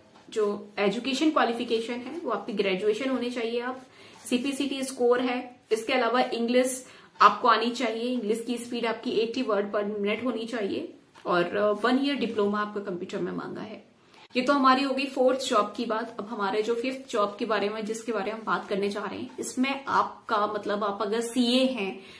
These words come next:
आप अगर एमबीए हैं, एलएलबी आपने की है या पीएचडी किए हुए हैं या फिर इसके साथ-साथ experience भी मांगा हुआ है, तो इसमें different different, अ, education qualification के जो लोग हैं वो apply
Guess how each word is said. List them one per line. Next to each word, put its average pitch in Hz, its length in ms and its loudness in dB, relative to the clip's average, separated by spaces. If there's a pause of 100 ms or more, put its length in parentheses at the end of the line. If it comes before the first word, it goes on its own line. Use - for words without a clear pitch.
(160)
आप 202 160 2
अगर 214 180 0
एमबीए 196 560 2
हैं, 208 320 -6
एलएलबी 247 460 2
आपने 208 240 -2
की 208 240 -8
है 220 180 -6
या 202 100 -2
पीएचडी 247 540 0
किए 208 240 -6
हुए 196 260 -4
हैं 208 320 -12
या - 60 -14
फिर 202 280 -8 (320)
इसके 285 200 -2
साथ-साथ 302 380 -2
experience 240 640 -2
भी 226 80 -4
मांगा 190 300 -4
हुआ 202 280 -8
है, 233 200 -14 (120)
तो - 120 -18
इसमें 269 240 -6
different 269 400 0
different, 240 560 -6 (380)
अ, 190 360 0 (140)
education 254 500 4
qualification 226 840 2
के 233 100 -2
जो 226 120 -2
लोग 202 280 4
हैं 262 220 -8
वो 262 140 -4
apply 202 440 -4